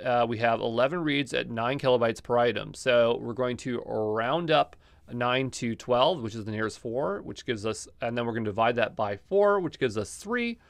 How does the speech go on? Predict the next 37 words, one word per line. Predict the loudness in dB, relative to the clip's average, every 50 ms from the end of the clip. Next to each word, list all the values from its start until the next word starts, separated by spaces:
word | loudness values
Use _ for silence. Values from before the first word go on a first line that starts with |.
| _ -20 -20 -20 _ _
Three | 0 0 0
times | 2 2 2 2 2 2
eleven, | -2 -2 2 4 4 4 6 4 2 0 0
that's | 0 0 0 -2
the | -4
amount | -4 -2 -2 -2 -4
of | -4 -4 -2
reads, | -4 -4 -4 -6 -10
so | -12 -6 -4 -2 0
that's | 0 -2 -2 -4 -6
thirty-three. | -6 -6 -4 -4 -4 -8 -8 -12 -2 0 0 0 0 -2 -6 -12 _ _ _ _ -20 -20 _ _ _ -20 _ -2
Um, | 2 4 6 6 6 4 2 0 -2
then | -2
we're | 0 0 0
gonna | 0 0
divide | 0 2 4 4 4 4
by | 2 0 -2
two, | -6 -6 -4 -2 0 0 -2 -4 -6 -10 -20 _ _ _ _ _ _ _ -20 _ _ -20 _ _
which | -8 -8 -6 0
gives | 0 0 0
us | 0 -2 -2
sixteen | -4 -6 -4 -4 -4 -6 -4
point | -4 -6 -8 -2
five, | 2 2 4 4 4 4 2 0 -2 -8 -8
and | -6 0 2
then | 2 2 4 4
we'll | 2 2
have | 2 0 0
to | 0
round | 0 2 2 2 4 4 6
that | 6
up | 4 4 0
to | -6 -8
the | -2
whole | -2 -2 -2 -2 -4
number, | -4 -2 -2 -2 -4
so | -4 -2 -2 -2 -2 -2 -4